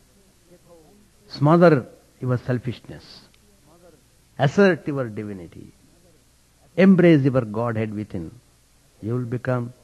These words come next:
the monarch of all you survey. All your worries, all your anxieties, they all vanish instantly.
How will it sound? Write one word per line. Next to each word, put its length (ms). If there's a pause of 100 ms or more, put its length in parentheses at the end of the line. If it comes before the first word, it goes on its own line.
(380)
the 100
monarch 640
of 140
all 540 (720)
you 120 (140)
survey. 420 (1700)
All 260
your 240
worries, 540
all 300
your 200
anxieties, 760 (800)
they 80
all 280
vanish 540
instantly. 760